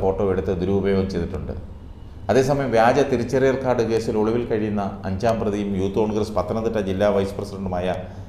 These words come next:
എം ജെ രഞ്ജുവിന് വേണ്ടിയുള്ള തെരച്ചിൽ തുടരുകയാണ്. രാഹുൽ മാങ്കൂട്ടത്തലിൻ്റെ അടുപ്പക്കാരനായ രഞ്ജുവാണ് പത്തനംതിട്ട കേന്ദ്രീകരിച്ചുള്ള വ്യാജ കാർഡ് നിർമ്മാണത്തിന് നേതൃത്വം നൽകിയതും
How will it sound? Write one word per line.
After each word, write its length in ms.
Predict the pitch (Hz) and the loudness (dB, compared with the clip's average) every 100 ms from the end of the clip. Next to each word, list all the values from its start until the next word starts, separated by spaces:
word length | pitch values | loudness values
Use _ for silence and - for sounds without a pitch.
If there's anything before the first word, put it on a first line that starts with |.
| - - 87 | -10 -4 -2
എം 60 | 107 104 | 0 2
ജെ 120 | 110 95 - 85 | 2 0 -4 0
രഞ്ജുവിന് 480 | 92 104 131 123 101 90 | 0 2 0 2 0 0
വേണ്ടിയുള്ള 420 | 87 90 87 85 80 - - | 0 -2 0 2 0 -4 -4
തെരച്ചിൽ 320 | 87 85 82 87 87 | -2 -2 -4 -6 -4
തുടരുകയാണ്. 520 | 80 82 76 67 - - - - - - - - - 85 | -4 -2 -2 -4 -8 -12 -14 -14 -16 -14 -14 -14 -2 2
രാഹുൽ 260 | 92 101 98 | 4 4 2
മാങ്കൂട്ടത്തലിൻ്റെ 600 | 98 98 98 98 95 95 - - 87 | 2 2 0 -2 -2 -4 -6 -8 -4
അടുപ്പക്കാരനായ 580 | 87 98 98 95 92 90 | -2 0 2 0 0 0
രഞ്ജുവാണ് 500 | 87 87 101 87 87 87 - - - - | 0 -2 -2 -2 -2 -4 -6 -12 -14 -2
പത്തനംതിട്ട 420 | 98 120 127 123 107 98 | 2 2 2 2 2 2
കേന്ദ്രീകരിച്ചുള്ള 680 | 95 95 95 90 95 90 85 85 - 85 | 0 0 0 -2 -2 0 0 0 -4 0
വ്യാജ 200 | 85 90 87 | 0 0 -2
കാർഡ് 220 | 87 85 85 | -2 -2 -2
നിർമ്മാണത്തിന് 520 | 82 85 85 85 80 - - - | -2 -2 -2 -2 -4 -8 -10 -6
നേതൃത്വം 380 | 82 82 85 87 87 | -4 -4 -4 -2 0
നൽകിയതും 400 | 82 87 87 | 0 0 0